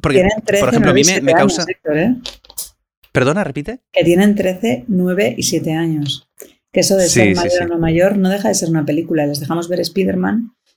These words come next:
Speaker 2: pero nos sentamos con ellos y les explicamos que es ciencia ficción. El porno no deja de ser ciencia ficción, no valorado bien, porque no es exactamente la erótica que nosotros vivimos todos los días dentro y fuera de nuestra cama.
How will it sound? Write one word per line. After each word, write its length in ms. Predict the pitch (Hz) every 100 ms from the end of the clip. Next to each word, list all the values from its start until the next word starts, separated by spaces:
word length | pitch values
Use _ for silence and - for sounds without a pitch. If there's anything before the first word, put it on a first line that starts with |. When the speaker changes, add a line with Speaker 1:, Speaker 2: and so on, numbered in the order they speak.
| _
Speaker 2:
pero 160 | 190 175
nos 80 |
sentamos 300 | 165 160 170
con 120 | 180 175
ellos 160 | 175
y 40 | 180
les 80 |
explicamos 460 | 165 135 160 160 165
que 80 | 160
es 80 | 143
ciencia 260 | 156 143
ficción. 580 | 139 127 170 170 147 131 - _ -
El 140 | 170
porno 260 | 185 180 190
no 100 | 165
deja 220 | 151 160
de 60 | 160
ser 180 | 170
ciencia 260 | 165 156 156
ficción, 640 | 151 151 175 165 175 - _ _
no 140 | 180 170
valorado 500 | 165 160 170 165 156
bien, 440 | 180 170 185 - _ -
porque 240 | 190 175
no 60 | 175
es 100 | 190
exactamente 500 | 180 175 160 160 156
la 80 |
erótica 340 | 151 160 165 165
que 100 | 160
nosotros 340 | 143 131 170
vivimos 400 | 156 151 156 156
todos 180 | - 160
los 180 | 160 147
días 200 | 160 151
dentro 240 | 156 151 147
y 40 |
fuera 180 | 156 147
de 60 | 143
nuestra 300 | 143 - 151
cama. 420 | 175 208 156 151